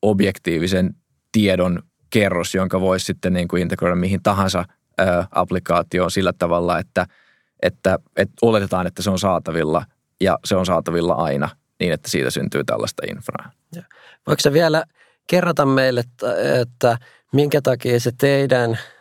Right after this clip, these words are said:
Speaker 2: satelliittiinformaatio on parempaa tai erilaista kuin kaikki sadat muut satelliitit tuottavat?
Speaker 1: Joo, se on erittäin hyvä pointti. Joo, satelliittehän sit loppujen lopuksi nyt jo on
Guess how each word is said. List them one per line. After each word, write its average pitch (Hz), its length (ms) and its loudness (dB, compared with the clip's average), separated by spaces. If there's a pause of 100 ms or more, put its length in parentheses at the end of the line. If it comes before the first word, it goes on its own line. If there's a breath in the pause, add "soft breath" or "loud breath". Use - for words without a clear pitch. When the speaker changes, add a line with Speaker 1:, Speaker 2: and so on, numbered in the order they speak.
Speaker 2:
satelliittiinformaatio 113 1500 0
on 117 120 0 (200)
parempaa 120 560 2
tai 113 240 -4
erilaista 120 720 0
kuin 117 240 -2 (200)
kaikki 120 420 0 (480 loud breath)
sadat 117 320 0
muut 127 260 2
satelliitit 107 600 0 (280)
tuottavat? 120 680 0 (340 soft breath)
Speaker 1:
Joo, 147 260 4 (380)
se 135 80 4
on 117 180 2 (160)
erittäin 123 340 2
hyvä 117 140 2
pointti. 104 520 -2 (120)
Joo, 98 240 0
satelliittehän 101 540 0
sit - 120 -10
loppujen 113 240 0
lopuksi 95 180 -2
nyt 107 140 0 (120)
jo 113 220 2
on 98 320 0